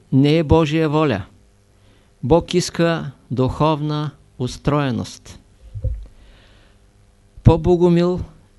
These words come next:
е рушител на човешките илюзии. Той издига духовното начало, а не човешкото. Защото човекът е човек,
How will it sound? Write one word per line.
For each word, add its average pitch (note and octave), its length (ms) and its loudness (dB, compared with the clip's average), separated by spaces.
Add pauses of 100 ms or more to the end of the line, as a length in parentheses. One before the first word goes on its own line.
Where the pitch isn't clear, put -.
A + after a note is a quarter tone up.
(120)
е C3+ 120 0
рушител F3 540 0
на E3 320 0 (600)
човешките D3 680 -4
илюзии. C#3 600 -4 (1400)
Той E3+ 180 2
издига D#3+ 580 2 (100)
духовното D3+ 680 -2
начало, D3+ 640 -4 (300)
а B2+ 100 -2
не D3+ 160 -2
човешкото. C#3+ 720 -6 (1300)
Защото D#3 520 -2
човекът D#3+ 460 -4
е D3+ 80 -2
човек, - 580 -6